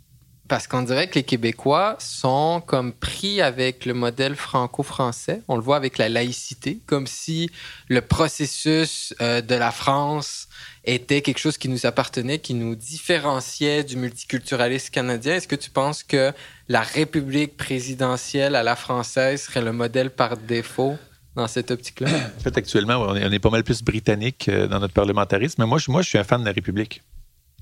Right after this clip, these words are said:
Speaker 2: Euh, je, un président élu universellement, là, ça, je trouve que ça a pas mal plus de bon sens qu'un premier ministre qui a des pouvoirs régaliens, mais qui est élu par un système complètement distorsionné de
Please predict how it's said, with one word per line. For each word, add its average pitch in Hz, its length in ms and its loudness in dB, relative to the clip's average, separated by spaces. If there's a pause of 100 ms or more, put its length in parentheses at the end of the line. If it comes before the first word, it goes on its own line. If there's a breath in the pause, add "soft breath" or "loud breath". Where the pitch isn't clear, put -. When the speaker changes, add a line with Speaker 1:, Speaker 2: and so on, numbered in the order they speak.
(360)
Speaker 2:
Euh, 95 240 2
je, 98 180 0
un 110 140 2
président 117 480 2
élu 120 420 0
universellement, 113 720 0
là, 139 180 -2
ça, - 240 -4
je - 60 -4
trouve 120 160 4
que - 100 0
ça 110 160 2
a 104 40 2
pas 117 100 2
mal 117 200 2
plus 127 200 2
de 110 80 2
bon 104 180 0
sens 123 340 -2
qu'un 110 140 4
premier 110 300 2
ministre 117 360 0
qui - 140 0
a 98 160 4
des 98 120 0
pouvoirs 104 380 4
régaliens, 104 680 2
mais 107 140 -2
qui 113 120 0
est 101 140 0
élu 110 180 2
par 113 160 2
un 104 60 0
système 117 520 -2
complètement 120 540 2
distorsionné 110 720 0
de 98 480 -2